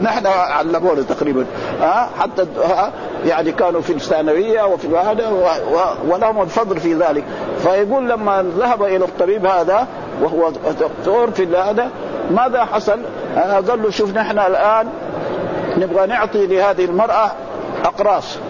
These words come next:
تستعملها مدة من الزمن، فإذا استعملتها، ها، ف-، ها، وسح-، وصار الجنين في هذا خ-، خلاص، وإذا ما صار"،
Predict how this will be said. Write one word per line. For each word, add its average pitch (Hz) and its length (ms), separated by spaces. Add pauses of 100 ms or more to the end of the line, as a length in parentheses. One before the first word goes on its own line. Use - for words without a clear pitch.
(420)
تستعملها 190 760 (1400)
مدة 208 280
من 185 120
الزمن، 147 260 (180)
فإذا 180 220
استعملتها، 226 800 (600)
ها، 214 280 (140)
ف-، - 280
ها، 226 240 (240)
وسح-، 190 440 (480)
وصار 233 420
الجنين 214 360
في 190 340
هذا 247 360 (460)
خ-، - 380
خلاص، 131 320 (240)
وإذا 240 340
ما 262 240
صار"، 262 400